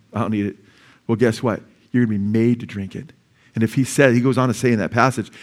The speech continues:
if they say, "No, we're not gonna drink it," say, "You have to drink it. It's coming." And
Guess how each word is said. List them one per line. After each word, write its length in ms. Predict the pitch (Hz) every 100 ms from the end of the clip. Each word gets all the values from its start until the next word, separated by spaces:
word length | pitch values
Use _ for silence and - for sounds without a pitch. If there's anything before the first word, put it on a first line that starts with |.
| -
if 80 | 113
they 120 | 131
say, 180 | 123 135
"No, 140 | 117 120
we're 120 | 123
not 120 | 120
gonna 120 | 117
drink 200 | 107 123
it," 160 | 139 -
say, 200 | - 107
"You 200 | 117 120 - _ -
have 220 | - 117
to 80 | -
drink 260 | - 92 95
it. 100 | - _ _ _ _ _ _
It's 120 | 127 -
coming." 420 | - 123 113 98 - - -
And 240 | 123 113